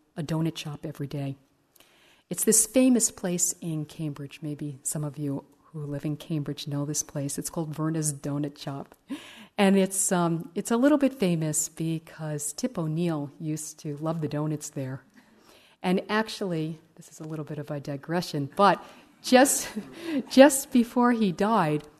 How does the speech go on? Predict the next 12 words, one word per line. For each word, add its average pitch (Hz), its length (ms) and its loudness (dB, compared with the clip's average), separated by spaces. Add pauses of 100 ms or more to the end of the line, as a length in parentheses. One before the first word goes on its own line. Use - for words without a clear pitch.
(140)
supposedly 262 760 0
he 165 180 -6
said, 185 480 0 (460)
"Gee, 240 540 8 (300)
how 339 160 2
wonderful 294 800 6
that 196 380 -4
honey 262 260 6
dip 220 240 -2
donut 175 340 2
was 160 260 -2
at 170 220 -4